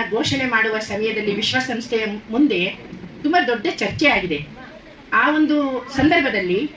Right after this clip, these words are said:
ದುಡಿಯುವ ವರ್ಗದ ಮಹಿಳೆಯರ ದನಿಯ ಮೂಲಕವೇ ಈ ದಿನ ಘೋಷಣೆಯಾಗಿದ್ದು, ಅವರು ದನಿ ತೆಗೆದಿಲ್ಲ ಅಂದಿದ್ರೆ ಜರ್ಮನ್ ದೇಶದಲ್ಲಿ ನಡೆದಂತ ಕ್ಲಾರಾ ಜೆಟ್ಲಿನ್ ಅವರ ನೇತೃತ್ವದಲ್ಲಿ ರೂಪಿತ ಆದಂತ ಹೋರಾಟ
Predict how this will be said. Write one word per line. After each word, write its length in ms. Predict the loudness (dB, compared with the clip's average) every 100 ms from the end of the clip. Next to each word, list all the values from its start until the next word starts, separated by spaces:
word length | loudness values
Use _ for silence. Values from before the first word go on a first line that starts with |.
| -14 -20 -20 -20 -20 -16 -4
ದುಡಿಯುವ 340 | 2 4 4 4
ವರ್ಗದ 320 | 2 4 4
ಮಹಿಳೆಯರ 480 | 4 4 2 2 2 0 0
ದನಿಯ 340 | 4 4 6 6
ಮೂಲಕವೇ 480 | 6 4 2 2
ಈ 280 | 2 2 2
ದಿನ 140 | 0 0 -2
ಘೋಷಣೆಯಾಗಿದ್ದು, 840 | -4 -2 -2 -2 -6 -10 -12 -20 -20 -12 -2
ಅವರು 220 | -2 2
ದನಿ 200 | 2 2
ತೆಗೆದಿಲ್ಲ 440 | 4 4 4 4 4
ಅಂದಿದ್ರೆ 540 | 2 0 -2 -2 -2 -6 -18 -18 -2
ಜರ್ಮನ್ 320 | 0 2 2
ದೇಶದಲ್ಲಿ 500 | 2 0 0 0 0
ನಡೆದಂತ 400 | -2 -2 -2 0 2 2 0 -12 -20 -4
ಕ್ಲಾರಾ 280 | 0 2 2
ಜೆಟ್ಲಿನ್ 360 | 0 0 0 2
ಅವರ 180 | 2 2
ನೇತೃತ್ವದಲ್ಲಿ 800 | 2 0 0 -4 -4 -2 -2 -4
ರೂಪಿತ 560 | -6 -8 -4 -2 -2 0 0
ಆದಂತ 300 | 0 -4 -6 -2
ಹೋರಾಟ 340 | -2 -2 -2